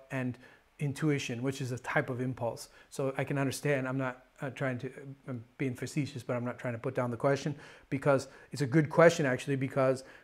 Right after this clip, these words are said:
um, impulses in terms of habitual thought, since intuition is also an impulse, they have a similar frequency. And so being able to distinguish them is just a deter-, is just a, uh,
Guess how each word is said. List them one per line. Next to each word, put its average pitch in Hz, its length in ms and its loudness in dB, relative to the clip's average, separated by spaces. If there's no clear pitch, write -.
um, 117 360 -4
impulses 143 580 6
in 131 80 0
terms 135 220 0
of 113 60 -6
habitual 131 380 2
thought, 165 480 12
since 165 360 4
intuition 165 500 6
is 139 100 2
also 170 360 10
an 147 80 6
impulse, 143 640 4
they 143 100 2
have 139 160 6
a 135 40 4
similar 139 340 0
frequency. 131 580 -6
And 151 160 2
so 160 100 8
being 170 200 8
able 165 180 10
to 156 80 6
distinguish 190 420 4
them 151 120 2
is 131 100 -2
just 143 240 -2
a 143 60 -2
deter-, 135 340 -4
is 131 160 -4
just 139 180 0
a, 139 120 2
uh, 143 880 -2